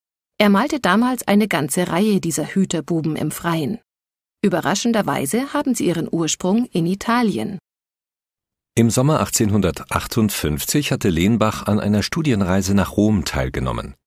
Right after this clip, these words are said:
Speaker 2: Er begleitete seinen Professor an der Münchner Kunstakademie, den berühmten Historienmaler Karl von Piloty.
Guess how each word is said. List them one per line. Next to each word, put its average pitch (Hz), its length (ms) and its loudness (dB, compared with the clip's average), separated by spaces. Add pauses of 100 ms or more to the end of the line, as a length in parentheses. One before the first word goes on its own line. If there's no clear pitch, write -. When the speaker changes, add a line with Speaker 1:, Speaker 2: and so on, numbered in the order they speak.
(360)
Speaker 2:
Er 107 80 4
begleitete 107 580 2
seinen 110 280 2
Professor 87 580 0
an 90 100 0
der 80 140 2
Münchner 85 360 0
Kunstakademie, 87 920 0 (180)
den 113 160 6
berühmten 131 400 4
Historienmaler 82 1000 2
Karl 73 440 0
von 87 240 -2
Piloty. - 680 -2